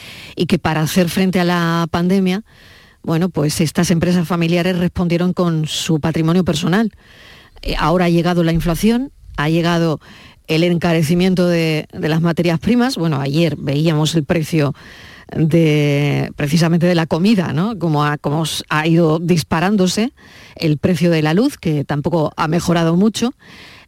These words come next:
Y es cierto que estas empresas familiares vuelven a tener problemas. Mm, en fin, no sé cómo van a hacer el trabajo atractivo para atraer empleo, ¿no? Con esta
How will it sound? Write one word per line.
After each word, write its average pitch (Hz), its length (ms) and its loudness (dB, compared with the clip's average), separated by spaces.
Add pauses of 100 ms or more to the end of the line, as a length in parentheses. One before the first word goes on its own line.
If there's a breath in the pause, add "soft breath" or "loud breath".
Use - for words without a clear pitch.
(180)
Y 160 200 0
es 160 120 0
cierto 220 520 0
que 175 100 -2
estas 165 240 -2
empresas 185 400 0
familiares 190 460 0 (520 soft breath)
vuelven 196 480 0
a 156 80 -4
tener 165 260 0
problemas. 135 600 -2 (880 loud breath)
Mm, 151 520 0 (160)
en 165 140 -2
fin, 170 280 2 (140)
no 165 260 -2
sé 185 180 -2
cómo 196 220 0
van 185 160 0
a 185 40 0
hacer 185 240 0
el 180 120 0
trabajo 175 320 -2
atractivo 196 640 0
para 156 420 -4 (260)
atraer 165 420 0
empleo, 151 600 0
¿no? 175 120 -2
Con 156 200 -2
esta 170 460 -4